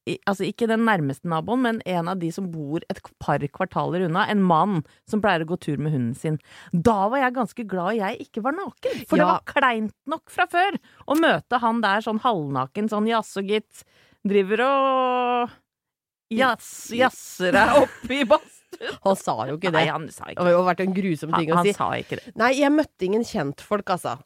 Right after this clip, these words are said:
Speaker 2: Så, og jeg kjenner når jeg snakker om det nå, at jeg blir jo litt, jeg blir jo litt sånn flau når jeg tenker på at jeg sto og skrubba og, og skrabba og var naken, men det var liksom så befriende.
Speaker 1: Så det er oppturen at du var naken?
Speaker 2: Nei, oppturen, ja, det kan jo va-, være en opptur i seg
Speaker 1: Ja.
Speaker 2: selv.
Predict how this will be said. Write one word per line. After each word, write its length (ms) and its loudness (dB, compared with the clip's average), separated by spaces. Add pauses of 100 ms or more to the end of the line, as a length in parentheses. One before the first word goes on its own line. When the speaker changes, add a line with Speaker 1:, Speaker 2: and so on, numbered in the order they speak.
(100)
Speaker 2:
Så, 240 -2
og 220 2
jeg 260 2
kjenner 240 0
når 140 2
jeg 80 -2
snakker 260 -2
om 80 -2
det 80 2
nå, 80 0
at 80 -2
jeg 140 2
blir 160 -2
jo 20 2
litt, 200 -4 (180)
jeg 100 0
blir 160 -4
jo 140 2
litt 180 -4
sånn 140 -4
flau 420 -4
når 380 0
jeg 80 -8
tenker 260 -4
på 80 -2
at 80 -4
jeg 80 2
sto 220 -6
og 80 -6
skrubba 500 -2 (140)
og, 320 -2
og 100 -2
skrabba 540 0
og 160 -2
var 240 2
naken, 500 0
men 160 2 (220)
det 100 0
var 160 -2
liksom 240 0
så 80 -2
befriende. 400 0 (400)
Speaker 1:
Så 160 0
det 160 6
er 80 2
oppturen 380 0
at 100 -2
du 80 0
var 80 4
naken? 320 0 (240)
Speaker 2:
Nei, 80 8 (160)
oppturen, 560 0
ja, 220 6 (180)
det 160 -2 (160)
kan 160 -2
jo 80 0
va-, 160 -2
være 380 -2
en 100 0
opptur 320 -8
i 160 2
seg 160 4
Speaker 1:
Ja. 80 6
Speaker 2:
selv. 300 4